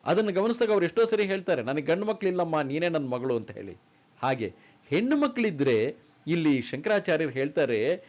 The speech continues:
"ತಾಯಿ ನೀನು ಹಿಮವತ್ ಪರ್ವತನ ಕುಲಕ್ಕೆ ಅಲಂಕಾರವಾಗಿ ಇದ್ದವಳು" ಅಂತ. ವಯಸ್ಸಾದ ಕಡೆಗಾಲದಲ್ಲಿ ಹೆಣ್ಮಕ್ಳೇ ಕಣ್ಣಲ್ಲಿ ನೀರು, ಕಣ್ಣೀರು ಒರೆಸೋದು.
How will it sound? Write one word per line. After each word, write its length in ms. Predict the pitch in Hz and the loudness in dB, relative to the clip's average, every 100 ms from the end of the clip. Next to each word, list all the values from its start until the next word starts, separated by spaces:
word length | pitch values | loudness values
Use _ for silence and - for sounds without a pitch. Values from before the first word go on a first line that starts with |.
| - - _ - | -20 -20 _ -2
"ತಾಯಿ 400 | 127 180 233 285 | 2 2 4 2
ನೀನು 200 | 269 262 | 2 2
ಹಿಮವತ್ 640 | 202 175 214 277 302 - | 0 0 0 2 0 0
ಪರ್ವತನ 480 | 269 277 277 269 269 262 | 0 2 2 2 0 0
ಕುಲಕ್ಕೆ 600 | - 202 233 262 - 277 | -2 0 2 0 0 0
ಅಲಂಕಾರವಾಗಿ 1120 | 254 - 175 247 277 247 269 269 277 277 247 | 0 2 2 2 0 2 2 4 4 2 2
ಇದ್ದವಳು" 580 | 254 240 190 240 233 226 | 0 -2 2 4 4 4
ಅಂತ. 180 | 214 196 180 127 _ _ _ _ - | 2 -2 -2 -6 _ _ _ _ -2
ವಯಸ್ಸಾದ 540 | 156 220 - 214 185 | 0 0 0 0 0
ಕಡೆಗಾಲದಲ್ಲಿ 920 | 185 170 175 196 180 165 156 139 135 160 | -2 0 0 2 2 2 0 -2 -4 -4
ಹೆಣ್ಮಕ್ಳೇ 500 | - 170 208 190 190 | -4 -2 -4 -2 -2
ಕಣ್ಣಲ್ಲಿ 380 | 175 139 156 151 | -2 -2 -2 -2
ನೀರು, 200 | 143 139 | -2 -4
ಕಣ್ಣೀರು 440 | - 135 147 165 139 | -6 -8 -4 0 0
ಒರೆಸೋದು. 440 | 131 139 120 | 0 -2 -4